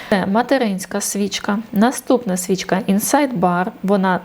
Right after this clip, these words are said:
не буде виходити ані тілом, ані шипами за діапазон першої свічки. І третя свічка, вона проколює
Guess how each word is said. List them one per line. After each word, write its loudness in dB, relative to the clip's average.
не 4
буде 2
виходити 0
ані 2
тілом, 2
ані 0
шипами 0
за 2
діапазон 0
першої 2
свічки. -2
І 4
третя 0
свічка, 0
вона 2
проколює 0